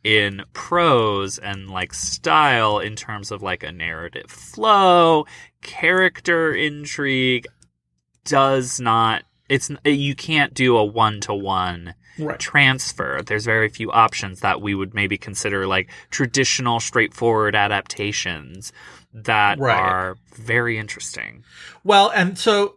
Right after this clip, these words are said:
Speaker 2: American Pastoral is published in nineteen ninety-seven. It is, again, like, rapturously received as, like, one of Philip Roth's greatest novels. It wins the Pulitzer Prize, right?
Speaker 1: It does.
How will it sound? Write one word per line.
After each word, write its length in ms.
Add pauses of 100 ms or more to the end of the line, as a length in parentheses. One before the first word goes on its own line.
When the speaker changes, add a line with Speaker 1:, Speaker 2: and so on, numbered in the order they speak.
(120)
Speaker 2:
American 340
Pastoral 540
is 120
published 480
in 180
nineteen 320
ninety-seven. 720 (100)
It 180
is, 420 (680)
again, 440 (160)
like, 280 (220)
rapturously 800
received 540
as, 140
like, 160
one 220
of 80
Philip 320
Roth's 380 (500)
greatest 460
novels. 640 (400)
It 340 (1500)
wins 560
the 80
Pulitzer 480
Prize, 600 (180)
right? 180
Speaker 1:
It 20
does. 300